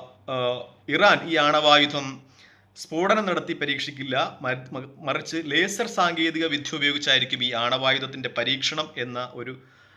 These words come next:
വിശകലനം കൂടി വെസറ്റ് ഇതുമായി ബന്ധപ്പെട്ട് നൽകുന്നു എന്നത് നമ്മൾ ഈ അവസരത്തിൽ ചേർത്ത് വായിക്കേണ്ടതുണ്ട്. എന്തായാലും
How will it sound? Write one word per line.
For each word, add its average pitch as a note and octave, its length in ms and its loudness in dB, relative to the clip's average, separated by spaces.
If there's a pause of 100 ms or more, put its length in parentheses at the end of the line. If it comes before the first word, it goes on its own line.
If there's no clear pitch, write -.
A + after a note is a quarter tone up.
(200)
വിശകലനം F3 580 0
കൂടി C3+ 340 0
വെസറ്റ് D3+ 380 -6
ഇതുമായി C3+ 260 2
ബന്ധപ്പെട്ട് B2+ 600 -6
നൽകുന്നു B2 540 -10
എന്നത് A#2 560 -10
നമ്മൾ A#2+ 180 -6
ഈ - 20 -2
അവസരത്തിൽ A#2 340 -6
ചേർത്ത് D#3 300 -8
വായിക്കേണ്ടതുണ്ട്. G#2 600 -4
എന്തായാലും C#3 340 -4